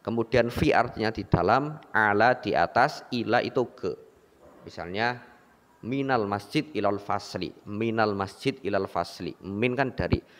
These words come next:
dari masjid ilal fasli, berarti ke kelas, menuju atau ke. Itu saja yang dapat Pak Seni sampaikan untuk kali ini, semoga bermanfaat.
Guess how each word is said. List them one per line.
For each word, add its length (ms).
dari 320
masjid 400
ilal 240
fasli, 480
berarti 320
ke 440
kelas, 600
menuju 480
atau 320
ke. 120
Itu 160
saja 320
yang 80
dapat 240
Pak 80
Seni 240
sampaikan 480
untuk 640
kali 400
ini, 240
semoga 400
bermanfaat. 800